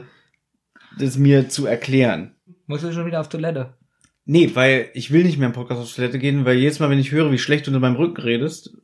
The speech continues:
Speaker 1: wenn ich auf Toilette bin, das
Speaker 2: Hab ich nie gemacht.
Speaker 1: ertrage ich nicht.
Speaker 2: Hab ich nie gemacht.
Speaker 1: Wirklich, das ist
Speaker 2: Musst du nicht mehr auf Toilette?
Speaker 1: Nein.
Speaker 2: Drück nicht die Blase. <laughs>
Speaker 1: Nein.
Speaker 2: Nein.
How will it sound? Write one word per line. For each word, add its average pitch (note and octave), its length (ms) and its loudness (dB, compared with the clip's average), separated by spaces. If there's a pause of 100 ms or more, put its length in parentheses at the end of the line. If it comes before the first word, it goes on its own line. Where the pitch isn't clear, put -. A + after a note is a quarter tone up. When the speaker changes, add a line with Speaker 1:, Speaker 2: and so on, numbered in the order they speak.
(640)
Speaker 1:
wenn C3 140 -2
ich C#3 180 -6
auf C3 80 -6
Toilette C3 300 -4
bin, A#2+ 320 -6
das A#2 140 -10
Speaker 2:
Hab B2 100 2
ich A2+ 140 -2
nie A#2+ 80 2
gemacht. A2+ 480 -2
Speaker 1:
ertrage B2+ 360 2
ich A2 60 -6
nicht. G#2 180 -8
Speaker 2:
Hab A#2+ 140 0
ich G#2+ 80 -2
nie C3+ 140 6
gemacht. A#2+ 340 2
Speaker 1:
Wirklich, B2+ 220 -2
das A2+ 240 -8
ist - 500 -12
Speaker 2:
Musst C#3 160 0
du F3+ 40 0
nicht G#3 120 2
mehr G#3 80 2
auf F#3 100 0
Toilette? E3 540 -2
Speaker 1:
Nein. B2+ 280 2
Speaker 2:
Drück F3+ 200 -2
nicht F#3+ 180 -2
die F3+ 60 -4
Blase. D#3 760 0
<laughs> - 40 -20
Speaker 1:
Nein. B2+ 260 -2 (280)
Speaker 2:
Nein. - 260 -8